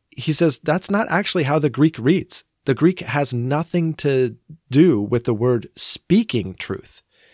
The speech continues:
It actually just says, <laughs> literally translated, "truthing in love." And truthing is a much more encompassing idea than just speaking. Yes, speaking is involved in that,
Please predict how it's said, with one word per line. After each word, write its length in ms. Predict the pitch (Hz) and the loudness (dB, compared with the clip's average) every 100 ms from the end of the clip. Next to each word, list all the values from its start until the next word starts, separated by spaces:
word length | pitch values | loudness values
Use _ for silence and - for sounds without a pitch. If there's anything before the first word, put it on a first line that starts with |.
| _ _ _ _ | _ _ _ _
It 140 | 151 156 | 0 2
actually 360 | 151 156 175 | 2 2 2
just 240 | 135 147 - | 2 0 2
says, 340 | 143 113 - _ _ _ - | 2 2 -2 _ _ _ -6
<laughs> 240 | 113 131 | -6 -4
literally 560 | 127 123 185 190 123 113 | 0 2 4 6 4 2
translated, 600 | 107 117 104 107 107 110 _ _ | -2 -2 -2 -2 -2 -6 _ _
"truthing 600 | - - 233 220 131 104 | -6 2 2 4 0 0
in 220 | 110 127 110 | -4 -4 -2
love." 460 | 101 92 95 - _ _ _ _ _ _ _ _ _ _ _ | -4 -4 -8 -16 _ _ _ _ _ _ _ _ _ _ _
And 440 | 147 139 135 120 - _ | 0 2 0 -4 -12 _
truthing 840 | - - 208 247 - 120 104 156 160 _ _ _ - | -12 0 2 4 4 2 2 -2 -4 _ _ _ -4
is 160 | 151 | 0
a 60 | 147 | 0
much 280 | 143 196 - | 0 -2 -2
more 240 | 202 196 | 0 0
encompassing 1120 | 180 143 - - 170 - 170 - 156 147 139 139 | 0 -4 -4 0 0 0 -2 2 2 2 0 -4
idea 720 | 131 123 113 104 127 113 95 | -2 -2 0 2 2 2 0
than 240 | 98 113 110 | -4 -2 0
just 240 | 117 - | -2 -2
speaking. 640 | - - 135 120 104 - _ _ _ _ | -6 -2 -4 -4 -10 -14 _ _ _ _
Yes, 540 | 139 170 120 113 - - | 2 2 2 -2 -8 -12
speaking 400 | - - 165 139 | -12 -6 -4 -2
is 120 | 117 107 | -2 -4
involved 480 | 95 101 120 156 95 | -4 -4 -4 -4 -8
in 100 | 110 | -12
that, 180 | - | -14